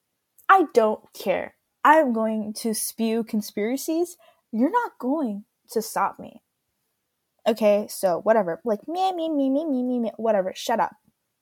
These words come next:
You're not relevant. I don't care. Anyway,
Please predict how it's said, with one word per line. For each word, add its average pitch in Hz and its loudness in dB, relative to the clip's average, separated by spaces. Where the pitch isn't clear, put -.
You're 214 6
not 214 2
relevant. 180 0
I 247 6
don't 214 4
care. - -10
Anyway, 269 2